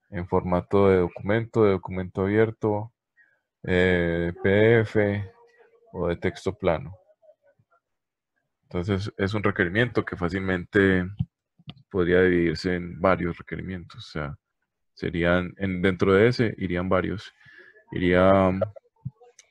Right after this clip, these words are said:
uno sería, el programa puede per-, debe permitir guardar en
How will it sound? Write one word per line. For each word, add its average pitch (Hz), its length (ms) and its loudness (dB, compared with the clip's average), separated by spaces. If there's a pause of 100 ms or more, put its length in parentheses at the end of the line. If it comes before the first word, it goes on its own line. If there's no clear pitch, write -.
(380)
uno 110 240 2
sería, 87 540 2
el 87 840 0
programa 113 320 4
puede 107 220 4
per-, 98 320 0
debe 98 220 2
permitir 104 680 -2
guardar 85 480 2
en 90 560 -6